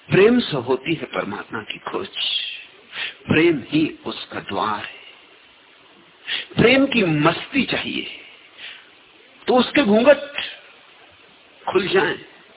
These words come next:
ये मैं कसी है, तो फिर साने मैं कसी क्या है? अगर ये धर्म भीरुता,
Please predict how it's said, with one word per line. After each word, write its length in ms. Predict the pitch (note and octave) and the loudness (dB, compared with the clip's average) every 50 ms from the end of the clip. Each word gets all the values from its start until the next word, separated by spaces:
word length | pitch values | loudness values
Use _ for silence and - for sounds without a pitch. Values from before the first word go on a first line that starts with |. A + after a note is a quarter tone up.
| - - - _ - _ _ - _ _ - _ _ - - - - - - - - | -20 -20 -20 _ -20 _ _ -20 _ _ -20 _ _ -20 -12 -10 -8 -8 -8 -8 -4
ये 180 | F#3 G3+ A#3 | 2 4 4
मैं 360 | A#3 G3+ F#3+ F#3+ G#3+ C4 D4+ - | 6 6 6 8 8 8 6 6
कसी 340 | - A#3 G3 - A#3 B3+ | 4 2 2 2 0 0
है, 220 | A#3 A3+ C4+ - D4+ C#4+ - - - - - - - | 4 6 4 4 4 0 -6 -18 -20 -20 -20 -8 -6
तो 60 | - | -4
फिर 180 | G3 - C#4 C#4 | -4 -2 -2 -4
साने 420 | B3+ - - F#3+ E3 F#3+ A3 B3 | -2 0 2 2 2 4 2 0
मैं 220 | A#3 G#3+ F#3 E3+ E3+ | 0 2 2 2 2
कसी 300 | - G3 G3 - C#4+ C#4+ | 0 -4 -2 0 -2 -2
क्या 200 | - - E4 A3+ | 0 -2 -2 -2
है? 240 | - - - - - - - - - - - - - - - - - | -2 -8 -10 -14 -16 -18 -20 -20 -20 -20 -20 -16 -16 -14 -16 -8 -8
अगर 240 | - - - F3+ F#3+ | -6 0 0 0 2
ये 140 | G3+ G3 E3+ | 4 2 2
धर्म 460 | A#2+ G#2 - C#3 F3 A3 A3 F3+ C#3 | 2 0 0 2 2 2 2 -2 -2
भीरुता, 540 | A#2 C3+ D3 D#3+ G3 F#3+ E3 D#3 - - | 2 2 2 2 2 -2 -2 -4 -4 -4